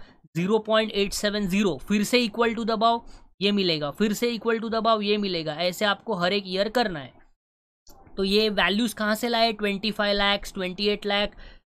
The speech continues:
एट, ट्वेंटी टू लाख एटी वन थाउजेंड। देखो, यहाँ से लिखे, ये जो लास्ट में आपको आंसर मिला है, इंक्रीमेंटल कैश इनफ्लो, ये सारे वैल्यूज जो आपको लास्ट में मिले हैं, यही वैल्यू हमको यहाँ पे लिखने हैं। सबसे पहले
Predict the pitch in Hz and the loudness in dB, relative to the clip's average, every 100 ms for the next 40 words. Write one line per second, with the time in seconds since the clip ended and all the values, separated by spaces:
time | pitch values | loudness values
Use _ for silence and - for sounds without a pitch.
0 | - 190 180 - 190 185 214 214 208 202 | 2 2 2 -2 -2 -2 -2 2 2 2
1 | 190 202 208 196 190 180 202 196 175 156 | -2 -2 -2 0 -2 -2 -2 -2 -4 -4
2 | 170 202 202 196 151 - 127 - _ _ | 0 0 0 -2 -4 -10 -18 -20 _ _
3 | _ - 196 214 202 208 226 220 208 226 | _ -8 -4 0 2 4 4 0 -6 -6
4 | 214 - 220 202 196 214 214 220 220 240 | -6 -4 -4 -4 -6 -6 -4 -2 -2 -4
5 | 202 196 214 220 214 208 220 214 196 196 | -2 -2 0 0 0 0 -2 -2 -4 -4
6 | 202 208 202 - 247 294 - - - 196 | -4 -4 -4 -2 0 0 -4 -20 -8 -6
7 | 196 202 196 233 233 214 214 226 175 214 | -2 2 4 4 2 2 0 -2 -2 -2
8 | 208 - 214 185 185 - 196 202 196 202 | -2 -2 -2 0 -2 -6 -8 -6 -2 -2
9 | 233 247 196 185 185 185 185 175 233 208 | 0 0 0 0 0 -2 -4 -2 -2 0
10 | 180 175 202 254 185 180 202 202 165 156 | 0 -2 -2 -2 -4 -4 -4 -2 -4 -6
11 | 156 220 233 220 202 185 143 123 - _ | -2 0 0 -2 -4 -4 -8 -10 -18 _
12 | _ - 185 - 214 151 214 247 | _ -12 -10 -6 -4 -2 0 -2